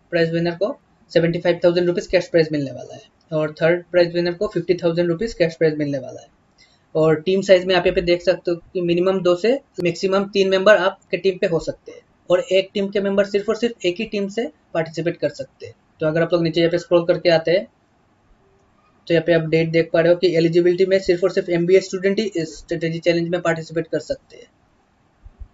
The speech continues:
तो राउंड वन में यहाँ पे online quiz होने वाला है, जिसमें बीस सवाल आपको पूछे जाएंगे और ट्वेंटी फ़ाइव minutes के अंदर आप लोग को answer करना है। यहाँ पे नीचे dates भी आप यहाँ पे देख सकते हो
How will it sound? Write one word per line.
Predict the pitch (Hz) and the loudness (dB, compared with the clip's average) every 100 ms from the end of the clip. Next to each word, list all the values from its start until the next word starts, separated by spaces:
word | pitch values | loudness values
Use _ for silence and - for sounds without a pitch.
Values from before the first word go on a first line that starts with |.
| _ _ _ _ _ _ _ | _ _ _ _ _ _ _
तो | 165 | 0
राउंड | 160 160 180 | 2 4 4
वन | 180 175 | 4 6
में | 175 | 4
यहाँ | 170 | 4
पे | 180 | 4
online | 170 170 175 180 | 4 4 2 0
quiz | - 185 185 190 - | -4 0 0 0 -4
होने | 170 170 | -2 2
वाला | 170 170 | 4 4
है, | 185 - _ | 4 0 _
जिसमें | 175 165 175 | -2 0 0
बीस | 165 190 202 | 2 2 6
सवाल | 185 185 | 6 6
आपको | 180 185 | 4 0
पूछे | 190 185 | 0 2
जाएंगे | 185 180 185 220 | 2 2 2 -2
और | - 165 160 156 156 | -6 -4 0 0 0
ट्वेंटी | 156 165 175 | 0 -2 -2
फ़ाइव | 170 175 | 0 0
minutes | 175 175 175 | 2 0 0
के | 185 | 2
अंदर | 180 185 | 4 4
आप | 170 | 4
लोग | 175 175 | -2 -2
को | 240 - _ _ | -6 -10 _ _
answer | 165 156 160 | -4 0 0
करना | 151 135 123 | -2 -6 -8
है। | 110 _ _ _ _ _ - 165 | -18 _ _ _ _ _ -10 -2
यहाँ | 156 | 0
पे | 175 | 2
नीचे | 165 160 | 0 0
dates | 165 165 165 170 | 2 2 0 2
भी | 170 | 4
आप | 165 | 4
यहाँ | 165 | 2
पे | 170 | 0
देख | 165 165 | 0 0
सकते | - 160 - | 0 -4 0
हो | 165 160 | 0 0